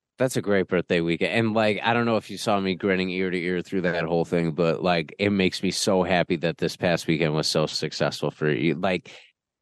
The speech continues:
I had, I can't stress enough how good of a time I had this past weekend at, like, just hanging with you. And I know that, like, y-,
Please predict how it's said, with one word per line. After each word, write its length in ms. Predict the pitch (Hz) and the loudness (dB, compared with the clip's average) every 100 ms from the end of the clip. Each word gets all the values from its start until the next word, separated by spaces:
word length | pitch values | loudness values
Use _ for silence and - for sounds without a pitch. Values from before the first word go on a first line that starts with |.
| _ - | _ -4
I 380 | 131 151 160 160 | -2 0 2 0
had, 560 | 139 135 117 107 95 - - | 0 0 2 0 -2 -10 -6
I 220 | 110 139 | -2 0
can't 260 | 139 151 131 | 0 0 0
stress 380 | - 131 110 - | 0 -2 -2 -4
enough 260 | 110 98 | -2 -4
how 400 | - 104 104 101 92 | -4 0 2 0 -2
good 200 | 110 101 | 2 4
of 160 | 95 87 | 4 2
a 60 | |
time 540 | 85 - 95 90 85 78 | -2 -6 -2 0 -2 -2
I 160 | 80 | -4
had 420 | 80 80 78 67 76 | -2 -2 -2 -6 -10
this 380 | - 92 101 90 | -12 -4 -2 -2
past 320 | - 95 80 | 2 0 0
weekend 400 | 92 80 82 80 | -4 -4 -4 -4
at, 300 | 65 87 82 | -4 -2 -2
like, 280 | 98 92 80 - _ _ - | 0 -2 -2 -16 _ _ -2
just 320 | 156 160 - _ 165 _ | 2 2 -2 _ -20 _
hanging 640 | - 127 151 147 151 147 143 | -6 -2 0 0 -2 -2 -2
with 260 | 131 123 | -2 -4
you. 560 | 120 117 120 120 120 117 | -2 0 2 2 2 0
And 540 | - 123 117 110 110 - - - - | 0 -2 -2 -2 -6 -14 -18 -12 0
I 140 | 135 | 0
know 240 | 160 175 190 | 2 0 2
that, 320 | 170 160 131 | 2 0 2
like, 340 | 147 131 - _ _ _ - | 2 2 -2 _ _ _ -12
y-, 220 | 160 127 | -4 -4